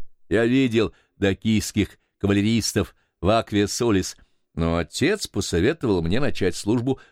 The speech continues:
в регулярном римском легионе. Надо сказать, что я, как и многие из наших молодых людей, недолюбливал все римское. Рожденные в Риме офицеры и чиновники гражданской службы смотрели на нас,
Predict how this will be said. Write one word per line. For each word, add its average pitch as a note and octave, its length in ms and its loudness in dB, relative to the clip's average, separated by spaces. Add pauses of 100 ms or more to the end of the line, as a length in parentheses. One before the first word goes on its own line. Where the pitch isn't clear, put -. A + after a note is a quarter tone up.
в G2+ 60 0
регулярном G2 680 2
римском G#2 500 -2 (100)
легионе. G#2 640 0 (920)
Надо F2+ 300 0
сказать, F#2+ 460 0
что - 160 -4
я, F#2+ 220 2 (180)
как G2 180 -2
и F#2+ 40 4
многие F#2+ 420 0
из D#2+ 120 -4
наших G#2 360 -2
молодых E2+ 400 0
людей, G2 360 0 (160)
недолюбливал A2+ 840 2
все F3 380 -2
римское. G#2+ 520 -4 (560)
Рожденные D3+ 800 0
в A#2 60 2
Риме D#3+ 340 0
офицеры D3 540 0
и C3 80 2
чиновники C3+ 680 -2 (220)
гражданской A#2+ 720 0
службы B2+ 440 0 (280)
смотрели B2 600 0
на G#2+ 140 0
нас, G2 300 -2